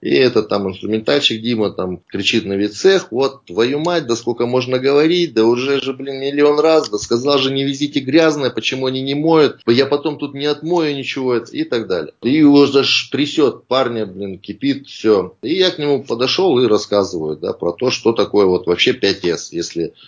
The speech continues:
с умом к нему подходить. Что такая штука, да, это объяснил, что всё на своих местах, что создаются правила, которые обязательны там, да, для выполнения, и что, э, вот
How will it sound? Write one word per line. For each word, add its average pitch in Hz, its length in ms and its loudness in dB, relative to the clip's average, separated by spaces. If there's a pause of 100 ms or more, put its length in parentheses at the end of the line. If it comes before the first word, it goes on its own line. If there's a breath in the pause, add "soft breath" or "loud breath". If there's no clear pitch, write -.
с - 140 -10
умом 101 320 0
к - 20 -20
нему 82 160 -6
подходить. 80 600 -6
Что - 240 -4
такая 143 400 2
штука, 170 400 -2
да, 95 260 0
это 87 640 -4
объяснил, 87 680 -2
что 80 400 0
всё - 180 -2
на 87 100 0
своих 90 260 0
местах, 175 460 0
что 87 400 -2
создаются 98 480 0
правила, 123 760 2
которые 95 440 -2
обязательны 90 680 -2
там, 80 140 -12
да, 104 140 -2
для 92 160 -4
выполнения, 87 720 -4
и 82 40 -4
что, - 380 2 (180)
э, 95 340 2
вот 107 280 2